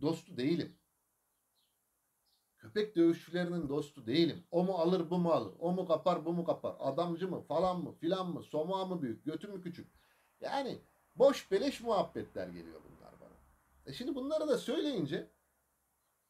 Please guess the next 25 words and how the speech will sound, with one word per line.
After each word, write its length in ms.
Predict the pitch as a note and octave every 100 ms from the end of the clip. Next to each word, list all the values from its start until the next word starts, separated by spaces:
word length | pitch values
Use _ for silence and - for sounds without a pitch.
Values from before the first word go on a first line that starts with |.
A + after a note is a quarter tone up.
| _ C3+
bana 280 | A3+ C4
zannediyorlar 720 | G3 B3 C4 B3+ A#3+ A3 F3 G#3+
ki 60 |
yerli 380 | G3 G3+ G#3+ G3
milli 300 | G3+ G3 D3+
köpeklerin 580 | E3 D#3+ E3+ D#3 E3 C#3+
düşmanı. 340 | B2 - C#3+
Hayır, 500 | F2+ A3+ E4+ E4 - -
bilakis 580 | F3 B3+ E3+ - - -
düşmanı 460 | D3 - E3 D#3 D3
değilim, 280 | B2+ - -
dostuyum. 500 | A2 A2+ - A2 F2 - _ _ _ _ _ _ _ _ _ _ _ _ -
Dostuyum, 540 | A#3 - - D4+ - _ _ _ _
seviyorum. 580 | - C#3 A3+ G#3 A#2+ - _ _ _ _ _ _ -
İnanın 320 | D3 B2+ A#3+
sizden, 540 | - D3+ C#3+ F#3 F#3+ F3 _
en 120 | D3+ G3+
az 200 | D3+ -
sizin 240 | C#3+ D3+
kadar 260 | B2+ G#2+ F2+
seviyorumdur 720 | - E2+ D#2+ D2+ D2+ E2 E2+
diyebilirim 360 | E2 - _ _
o 100 | G#2
arkadaşlar 560 | F#2 - - - - -
için. 220 | _